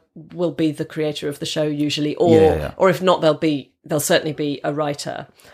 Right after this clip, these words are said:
Speaker 2: Yeah.
Speaker 1: Um, so my job doesn't really exist in the States
Speaker 2: Mm.
Speaker 1: because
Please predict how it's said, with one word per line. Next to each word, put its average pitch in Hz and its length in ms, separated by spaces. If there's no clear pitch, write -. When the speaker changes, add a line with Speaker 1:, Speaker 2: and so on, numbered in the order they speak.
Speaker 2:
Yeah. 143 200
Speaker 1:
Um, 139 360
so - 200
my 214 420
job 190 460
doesn't 170 300
really 160 160
exist 147 320
in 143 80
the 139 60
States - 640
Speaker 2:
Mm. 101 140
Speaker 1:
because 151 800